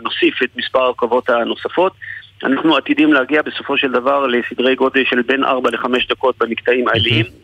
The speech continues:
Speaker 1: ובין קרוב לשלוש וחצי דקות במקטעים התחתיים. כל רכבת כזו זה חמש מאות נוסעים.
Speaker 2: אבל,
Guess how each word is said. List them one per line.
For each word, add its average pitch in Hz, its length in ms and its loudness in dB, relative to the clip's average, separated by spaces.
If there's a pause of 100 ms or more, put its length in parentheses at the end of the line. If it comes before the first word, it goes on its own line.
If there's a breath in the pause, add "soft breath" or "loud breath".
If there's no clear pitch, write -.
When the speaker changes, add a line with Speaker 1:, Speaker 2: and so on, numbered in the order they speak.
Speaker 1:
ובין 135 260 2 (480 loud breath)
קרוב 135 260 0
לשלוש 131 380 0
וחצי 131 320 -2
דקות 156 320 -2
במקטעים 123 520 0
התחתיים. - 460 -2
כל 160 220 0
רכבת 165 380 0
כזו 160 300 0
זה 123 80 -4
חמש 120 380 0
מאות 143 200 0
נוסעים. 147 320 0
Speaker 2:
אבל, 117 200 2